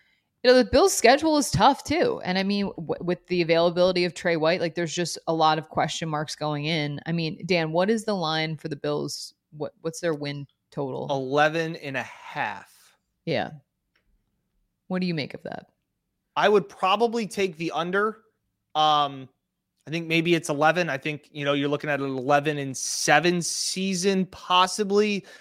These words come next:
Speaker 2: I'm not saying they couldn't go over that. Um, to me, it's also, Warren Sharp pointed out, there, there, there's two things that you try and look at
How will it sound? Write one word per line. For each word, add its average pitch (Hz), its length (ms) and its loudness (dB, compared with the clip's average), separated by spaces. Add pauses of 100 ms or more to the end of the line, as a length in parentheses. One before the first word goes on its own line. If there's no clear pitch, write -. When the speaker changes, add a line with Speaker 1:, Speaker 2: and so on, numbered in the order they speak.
(180)
Speaker 2:
I'm 156 180 4
not 180 200 2
saying 175 120 -2
they 151 100 -4
couldn't 190 340 0
go 175 220 2
over 180 280 0
that. 165 320 2 (120)
Um, 143 360 2 (380)
to 196 100 -2
me, 214 240 0
it's 180 140 0
also, 170 280 2
Warren 175 300 -2
Sharp 170 360 0
pointed 160 280 -2
out, 147 300 2 (400)
there, 165 140 -10
there, 180 260 4
there's 180 200 0
two 277 260 0
things 214 380 -2
that 180 120 -4
you 165 120 -8
try 208 180 -2
and 185 120 -2
look 180 180 -2
at 175 100 0